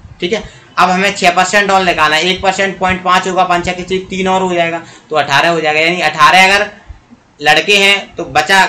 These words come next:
शेष क्या बचा? बत्तीस। बत्तीस क्या हो जाएंगे? लड़कियां हो जाएंगी। किसी भी तरीके से निकाल सकते हो, है ना? आसान है। Next question, हम्म,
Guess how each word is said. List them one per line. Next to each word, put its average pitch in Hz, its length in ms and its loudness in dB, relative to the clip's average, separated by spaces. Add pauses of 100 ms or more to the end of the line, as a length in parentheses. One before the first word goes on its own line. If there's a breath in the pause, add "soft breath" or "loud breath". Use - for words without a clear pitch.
शेष 180 280 -4
क्या 185 160 2
बचा? 120 280 -4 (180)
बत्तीस। 139 480 -8
बत्तीस 165 320 -8
क्या 175 120 0
हो 127 140 -2
जाएंगे? 107 260 -6
लड़कियां 180 360 -6
हो 170 80 -12
जाएंगी। 156 260 -18 (300 loud breath)
किसी 202 200 -6
भी 202 80 -6
तरीके 185 300 -4
से 180 100 -8
निकाल 135 260 -4
सकते - 320 -16
हो, 104 60 -8
है 120 60 -6
ना? - 120 -12 (160)
आसान 123 300 -6
है। - 160 -20 (2250)
Next 165 260 -4
question, 151 340 -10 (1000)
हम्म, 113 100 -12